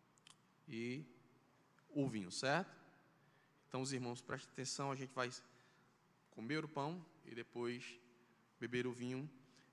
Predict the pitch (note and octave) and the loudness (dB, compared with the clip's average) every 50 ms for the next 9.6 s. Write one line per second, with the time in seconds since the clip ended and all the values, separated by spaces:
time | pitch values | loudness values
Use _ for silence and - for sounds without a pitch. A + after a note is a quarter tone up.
0 | - - - G#2+ A2 A2 A2 A2 G#2+ G#2+ G#2+ G#2 G#2 G2+ G2+ A2+ - - - - | -10 -4 -2 2 2 4 4 4 4 2 2 2 0 -2 -4 -6 -10 -14 -20 -20
1 | - - - - - - _ _ _ - - - _ - - A#2 A#2 C3 A#2 A#2 | -20 -20 -20 -20 -20 -20 _ _ _ -20 -20 -20 _ -20 -20 -18 -10 -4 -2 0
2 | A2+ - B2+ - - C#3 C3+ C3+ - C#3+ C#3 C#3 C3+ - - C#3 C#3 - - C#3+ | 2 2 2 2 2 0 0 0 0 -2 -2 -2 0 0 0 0 0 -2 -4 -4
3 | C3 B2+ C3+ C3+ C3+ C3 C#3 C#3 C3+ - B2 A2+ G2+ G2+ G2 G#2+ A2+ A#2 B2 B2 | 0 2 2 2 4 2 0 -2 -2 -2 -2 0 0 0 0 2 0 0 0 0
4 | C3+ C3+ C3 - C#3+ C3 B2+ B2+ C#3 C3+ - - D#3+ D3 D#3 C#3 C3+ C#3 B2+ A#2 | 0 -2 0 0 0 0 2 0 -2 -2 -2 -6 -4 -2 0 0 0 0 0 2
5 | A#2+ B2 C#3 - - D#3 D3 - B2+ A2 F#2+ - - - - - - - - - | 2 2 2 2 -2 -8 -2 2 2 2 2 0 -2 -4 -6 -6 -6 -12 -20 -20
6 | - - - - - A#2 B2 B2 - C#3 C#3 - - - - - - - A2+ A2 | -20 -20 -14 -6 -2 -2 -2 -2 -4 -6 -6 -6 -6 -8 -10 2 2 4 4 4
7 | A2 A2+ A#2+ - - - - - - - - - - _ _ - - - _ - | 2 -2 -4 -8 -14 -20 -20 -20 -20 -20 -20 -20 -20 _ _ -20 -20 -20 _ -6
8 | A#2 A#2 A2+ A2 G#2 F2+ E2+ E2 - - - - - - - - - - A#2 A2+ | -4 -4 -2 -2 -2 -2 -4 -4 -8 -14 -20 -20 -20 -20 -20 -20 -12 -4 -2 0
9 | A2 G2 E2+ D#2 - - - - - - - - | 0 0 -2 -4 -8 -10 -12 -14 -14 -14 -16 -18